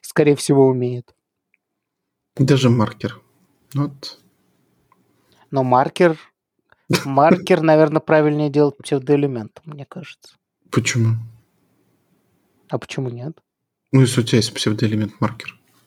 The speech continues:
Speaker 2: че там
Speaker 1: Ну,
Speaker 2: тебе?
Speaker 1: типа
Speaker 2: Тебе его нужно скрывать, а потом before добавлять. Ну, че? А, маркер в смысле, э, в смысле, ну да.
Speaker 1: Я имею в виду, если стилизовать маркер, то лучше использовать псевдоэлемент, он для этого придуман.
Speaker 2: Да, да, да, да, конечно, конечно.
Speaker 1: Вот что я имею в виду.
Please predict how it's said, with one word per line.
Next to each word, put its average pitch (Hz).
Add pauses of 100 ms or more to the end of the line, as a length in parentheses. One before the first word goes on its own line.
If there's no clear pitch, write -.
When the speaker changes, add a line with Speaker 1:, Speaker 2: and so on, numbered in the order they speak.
(240)
Speaker 2:
че -
там 104
Speaker 1:
Ну, 104 (100)
Speaker 2:
тебе? 107
Speaker 1:
типа - (340)
Speaker 2:
Тебе 143
его 143
нужно 156
скрывать, 120
а -
потом -
before 120
добавлять. 110 (100)
Ну, 131
че? - (580)
А, 127
маркер 147
в 117
смысле, 135
э, 113
в 113
смысле, 117
ну 127
да. - (200)
Speaker 1:
Я 139
имею 156
в 135
виду, 143
если 151
стилизовать 143
маркер, 156
то -
лучше 139
использовать 160
псевдоэлемент, 151
он 127
для 127
этого 127
придуман. 131
Speaker 2:
Да, 135
да, 123
да, 120
да, 113
конечно, 123
конечно. 113
Speaker 1:
Вот 127
что -
я 123
имею 120
в 120
виду. 127